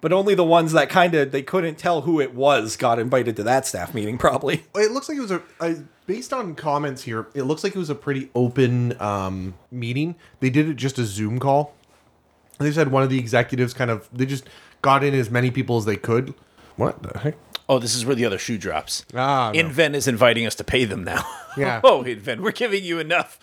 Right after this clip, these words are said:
Speaker 3: with this awesome shout out. So
Speaker 2: <laughs>
Speaker 3: that's, that's good.
Speaker 2: I guess only about five hundred employees were reportedly able. That's probably a limit of Zoom.
Speaker 1: Um, that depends actually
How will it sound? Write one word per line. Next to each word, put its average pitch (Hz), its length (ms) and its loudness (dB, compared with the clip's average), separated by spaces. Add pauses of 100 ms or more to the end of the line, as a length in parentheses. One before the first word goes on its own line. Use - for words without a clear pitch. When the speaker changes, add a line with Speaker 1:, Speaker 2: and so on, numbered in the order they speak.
(300)
Speaker 3:
with 269 240 2
this 233 240 0
awesome 165 340 2
shout 139 400 4
out. 107 300 -2
So 123 260 2
Speaker 2:
<laughs> - 0 -
Speaker 3:
that's, - 460 2
that's 196 200 2
good. 92 340 -12 (340)
Speaker 2:
I 180 100 2
guess 220 240 -2 (160)
only 180 300 -2
about 165 200 -2
five 147 160 0
hundred 151 200 0
employees 135 360 -2
were 120 220 0
reportedly 117 600 -4
able. 131 420 -2
That's 135 220 -4 (200)
probably 160 600 -2
a 185 40 0
limit 127 300 2
of 120 100 -2
Zoom. 107 540 2 (480)
Speaker 1:
Um, 127 720 0
that 147 240 -2
depends 170 360 0
actually 165 480 0